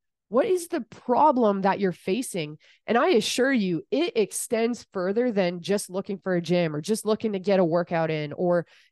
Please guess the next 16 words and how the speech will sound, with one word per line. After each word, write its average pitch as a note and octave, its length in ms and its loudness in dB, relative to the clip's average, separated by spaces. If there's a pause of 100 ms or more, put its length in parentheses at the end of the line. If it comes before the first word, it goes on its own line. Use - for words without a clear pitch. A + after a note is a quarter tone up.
(120)
even C4 240 -4
just - 260 -2
trying G#3+ 300 -2
to A3+ 60 2
lose G#3 360 -4
ten A3 300 -4
pounds. - 580 -4 (420)
You B3 260 2
saying D4+ 540 -2
that F#3+ 460 2
is A3+ 160 0
actually F#4 420 -2
a A3+ 80 -2
superficial A#3 1160 -4
answer. F3+ 480 -2
And F#3 160 -6